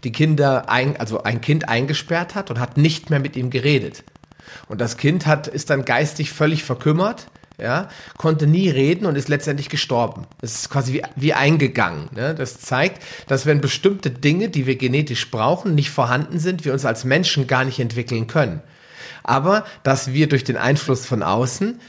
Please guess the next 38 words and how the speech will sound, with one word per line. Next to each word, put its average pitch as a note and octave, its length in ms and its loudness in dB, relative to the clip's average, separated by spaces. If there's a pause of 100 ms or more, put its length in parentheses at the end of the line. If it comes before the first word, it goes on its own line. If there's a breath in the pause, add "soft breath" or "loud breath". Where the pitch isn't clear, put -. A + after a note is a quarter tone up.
auch C#3 200 2
unsere B2+ 360 2
Dinge, C#3+ 400 2
unsere A2+ 260 -4
Denkweisen C#3 720 2
und F#2 80 -4
unsere B2 200 -4
Funktionsweisen C3+ 800 -2
ändern C#3 460 4
können. E2+ 320 -4 (160)
Ja? A2 280 -4
Bei A#2+ 120 2
Kindern F3 320 4
sieht D3+ 180 -2
man C#3+ 120 2
das C3 100 0
am C3 80 2
besten. B2 280 0
Sie B2 120 -2
lernen A2 260 2
laufen B2+ 560 2 (240 loud breath)
und, B2+ 300 -2 (460 loud breath)
ähm, A#2 500 0 (480)
sprechen C3+ 480 -2
durch G3+ 160 4
uns, F#3 420 2 (560)
durch A#2 180 -4
unsere A#2+ 260 -2
Eltern. C#3+ 340 0
Es A2 60 -4
ist A#2 60 -6
ja C3 80 2
so, D3 120 4
dass C3+ 180 0
teilweise C#3+ 480 2
Kinder D#3+ 380 2
das C3 240 -2
Lispeln D3+ 760 0